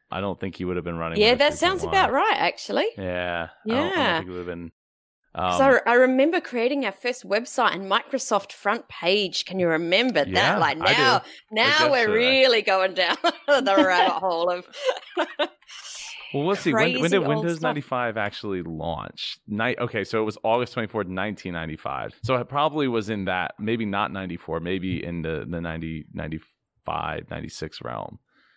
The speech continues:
Speaker 1: And then shortly after that, I was able to get access to the inter-, <laughs> internet.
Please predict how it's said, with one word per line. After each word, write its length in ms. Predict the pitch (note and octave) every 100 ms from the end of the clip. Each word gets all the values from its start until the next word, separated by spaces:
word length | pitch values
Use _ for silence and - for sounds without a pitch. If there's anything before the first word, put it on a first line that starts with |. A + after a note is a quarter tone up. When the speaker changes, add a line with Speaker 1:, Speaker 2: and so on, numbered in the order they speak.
| _ _
Speaker 1:
And 120 | -
then 140 | G#2 G2
shortly 420 | - A2+ - F#2+
after 280 | F2+ - E2+
that, 200 | C#2+ - _
I 140 | - D#2+
was 180 | D#2 D#2
able 220 | C#2 D2+
to 240 | D#2+ D2 - -
get 200 | E2+ D2+ -
access 320 | D#2+ - D2
to 100 | -
the 80 | E2+
inter-, 800 | F2 G2+ - _ - - - D#3+
<laughs> 80 | -
internet. 640 | C3 G#2 G2+ A2+ A#2+ C3